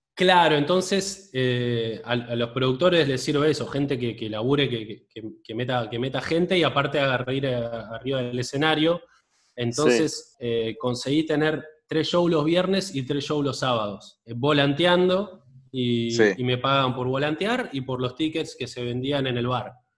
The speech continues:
Speaker 1: Y a los más o menos seis, siete meses ya estaba ganando un poquito más que lo que estaba ganando en la oficina.
Speaker 2: Ah, mirá qué bueno.
Speaker 1: Y ahí dije, pará, a ver, como, o sea, p-, por un lado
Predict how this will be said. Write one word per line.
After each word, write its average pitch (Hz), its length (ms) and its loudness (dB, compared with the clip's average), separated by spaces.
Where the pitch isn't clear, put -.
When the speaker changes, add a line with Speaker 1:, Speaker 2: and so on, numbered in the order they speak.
Speaker 1:
Y 127 120 -4
a 120 160 2
los 117 800 -4
más 143 220 -6
o 156 40 -4
menos 170 300 -4
seis, 180 340 -6
siete 170 300 -4
meses 202 680 -6
ya 156 160 -6
estaba 160 300 0
ganando 170 320 2
un 160 100 -2
poquito 175 380 -4
más 180 160 -2
que 175 100 -4
lo 147 120 -2
que 139 60 -6
estaba 143 400 -2
ganando 143 340 -2
en 139 60 0
la 131 80 0
oficina. 117 540 -8
Speaker 2:
Ah, 127 260 6
mirá 110 140 2
qué 131 80 2
bueno. 98 460 2
Speaker 1:
Y 127 120 -2
ahí 196 240 2
dije, 147 760 -2
pará, 151 240 -2
a 135 40 -2
ver, 165 280 -4
como, 123 580 -8
o 156 80 -6
sea, 156 420 -2
p-, 156 80 -10
por 160 240 0
un 208 160 4
lado 208 600 2